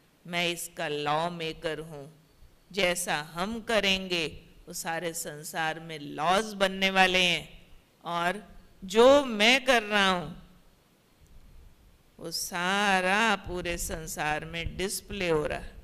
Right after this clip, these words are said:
सब लोग देख रहे हैं। जैसे हम स्टेज पर आ जाएं,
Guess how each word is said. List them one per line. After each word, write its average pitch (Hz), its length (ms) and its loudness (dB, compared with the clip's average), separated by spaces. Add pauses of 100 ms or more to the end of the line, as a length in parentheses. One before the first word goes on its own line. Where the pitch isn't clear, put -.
(360)
सब 247 240 -4
लोग 240 180 4
देख 175 340 -2
रहे 165 160 0
हैं। 160 120 -2
जैसे 165 280 -4
हम 180 100 -8
स्टेज 214 540 0
पर 196 140 2
आ 165 140 2
जाएं, 156 380 -4